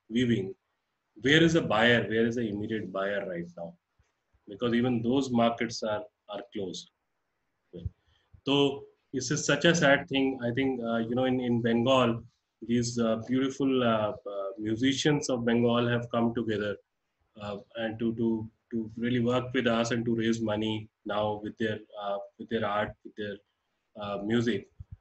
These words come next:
just to make sure that all the musicians in West Bengal at least start getting some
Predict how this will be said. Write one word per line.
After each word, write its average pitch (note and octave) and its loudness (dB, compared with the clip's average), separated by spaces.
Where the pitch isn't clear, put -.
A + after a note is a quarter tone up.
just C3+ -2
to E3+ 4
make C#3+ 4
sure D3 2
that C#3+ -2
all A#2+ -2
the D3 0
musicians B2+ 4
in C#3 2
West B2 -4
Bengal B2 2
at A#2 0
least A#2 0
start A2+ -2
getting A2 -4
some G#2+ -6